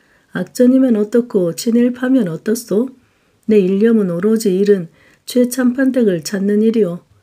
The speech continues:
원수를 갚는 일이요. 태산보다도 크고 바다보다 깊은 이 내 원한을 풀지 못한다면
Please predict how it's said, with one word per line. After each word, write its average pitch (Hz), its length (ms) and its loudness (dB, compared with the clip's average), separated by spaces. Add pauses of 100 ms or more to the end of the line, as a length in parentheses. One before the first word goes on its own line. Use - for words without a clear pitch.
(320)
원수를 196 500 0
갚는 190 400 -4
일이요. 170 480 -8 (400)
태산보다도 233 800 2
크고 202 400 -2
바다보다 208 540 -2
깊은 202 360 0
이 202 200 2
내 190 180 -2
원한을 185 600 -2 (400)
풀지 262 260 2
못한다면 180 800 -2